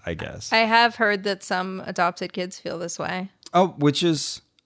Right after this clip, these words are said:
Speaker 1: understandable, that
Speaker 2: Yeah.
Speaker 1: you would ask the question of, "Why was I left in the first place?"
Speaker 2: Yeah, yeah, totally. But for someone who doesn't interpret it that way, you don't wanna go looking for trouble.
Speaker 1: For sure. But this gave Teal something to sink her teeth into.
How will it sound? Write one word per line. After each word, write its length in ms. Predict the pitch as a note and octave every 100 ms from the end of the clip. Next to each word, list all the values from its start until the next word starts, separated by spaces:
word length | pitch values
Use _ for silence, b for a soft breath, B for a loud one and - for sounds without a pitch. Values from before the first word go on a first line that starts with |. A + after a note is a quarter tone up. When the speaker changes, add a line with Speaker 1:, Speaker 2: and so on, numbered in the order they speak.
| _
Speaker 1:
understandable, 840 | C#3 C#3+ C3+ B2+ A#2+ F2+ D#2 - -
that 100 | F2
Speaker 2:
Yeah. 120 | -
Speaker 1:
you 100 | G2+
would 120 | G#2 G2+
ask 320 | G2 G2 -
the 80 | F#2
question 380 | - F2 - F2+
of, 140 | F2 -
"Why 280 | E2+ F#2
was 240 | F#2+ F#2+ F2+
I 420 | F2+ F2 F2 F2 -
left 260 | F#2 - G2
in 100 | F#2+
the 80 |
first 320 | F2 - - -
place?" 160 | -
Speaker 2:
Yeah, 160 | F#4 F#4
yeah, 220 | C#4+ G3+
totally. 580 | - - G#3 F#3+ F3+ F#3+ b b -
But 260 | B3 A#3+ -
for 140 | A#3+
someone 360 | - A#3+ A3+ A3
who 120 | G#3
doesn't 600 | F3+ G#3+ G#3+ A3+ G3 - _ _ _ -
interpret 520 | G3+ G3 G#3+ G3 G3+
it 120 | G3 -
that 160 | F3
way, 260 | G3 G3 G#3
you 180 | G#3+ G3+
don't 160 | G3+
wanna 160 | G3+ G3
go 160 | G3 F#3+
looking 340 | F#3 G#3 G3
for 140 | F#3+
trouble. 400 | F3 F3+ F#3 G#3+ _ _
Speaker 1:
For 140 | - -
sure. 340 | - G2+ C#3 B B B B B
But 160 | G2 G#2
this 180 | A#2 -
gave 520 | G#2+ G2 F#2+ F2 -
Teal 240 | - G#2+ F2+
something 400 | - F2 E2+ E2+
to 60 |
sink 260 | D#2+ F2+ D2+
her 100 | D#2
teeth 280 | - E2+ -
into. 460 | C#2+ C#2+ - D2